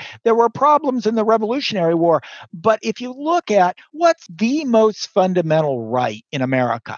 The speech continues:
oh, sure, freedom of religion, freedom of speech, property rights are all important. But if you ask all the founders, what is the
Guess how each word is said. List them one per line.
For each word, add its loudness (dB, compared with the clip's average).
oh, 6
sure, 0
freedom 2
of 0
religion, 4
freedom 2
of -2
speech, -4
property 2
rights 0
are 0
all 4
important. -4
But 2
if 0
you 0
ask 0
all 6
the 0
founders, 0
what 2
is -4
the 0